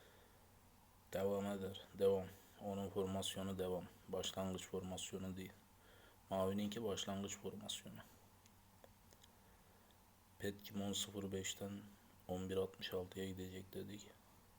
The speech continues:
Endeks. O zaten yükselecek. Onu sormanıza bile gerek yok. Endekse dört bin hedef vermişim. Yükselmezse nasıl gidecek? Yüzde bir, bir, iki, iki gidecek işte.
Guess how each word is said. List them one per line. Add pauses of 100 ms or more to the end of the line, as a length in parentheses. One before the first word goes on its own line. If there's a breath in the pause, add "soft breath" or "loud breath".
(1400 loud breath)
Endeks. (880)
O
zaten
yükselecek. (520)
Onu
sormanıza
bile
gerek
yok. (1800 loud breath)
Endekse
dört
bin
hedef
vermişim.
Yükselmezse
nasıl
gidecek? (1400 loud breath)
Yüzde
bir,
bir,
iki,
iki
gidecek
işte.